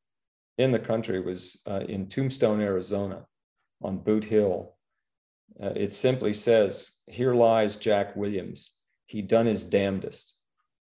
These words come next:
So I think that's a pretty good legacy to have if you just do your best. And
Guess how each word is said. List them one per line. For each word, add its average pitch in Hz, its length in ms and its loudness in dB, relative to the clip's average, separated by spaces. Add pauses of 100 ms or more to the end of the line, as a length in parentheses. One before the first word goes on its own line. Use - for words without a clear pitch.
(240)
So 127 260 0
I 160 60 4
think 156 220 2
that's 117 260 6
a 98 40 -8
pretty 98 260 -4
good 87 300 -4 (180)
legacy - 520 -4
to - 120 -6
have 98 240 -4
if 107 140 -8
you 131 60 -6
just 131 280 -10
do 113 100 0
your 104 180 0
best. 98 400 2
And 98 240 -10